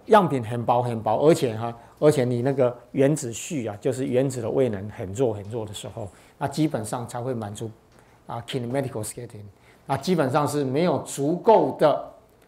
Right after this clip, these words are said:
绕射中心是建立很强的绕射光啊。那当你绕射光很强，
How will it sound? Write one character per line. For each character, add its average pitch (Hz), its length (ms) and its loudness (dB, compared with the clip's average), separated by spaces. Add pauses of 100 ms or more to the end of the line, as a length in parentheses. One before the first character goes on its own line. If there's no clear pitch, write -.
(140)
绕 143 280 6
射 139 180 -2
中 135 200 -4
心 131 160 -6
是 143 120 -6
建 135 300 0
立 131 140 -2
很 107 200 -10
强 104 220 -12
的 110 80 -8
绕 117 160 -2
射 113 180 -6
光 110 200 -12 (480)
啊。 104 120 -14 (460)
那 151 260 4 (200)
当 175 120 6
你 151 100 2
绕 156 200 8
射 156 160 2
光 143 180 0
很 123 200 -4
强， 104 200 -8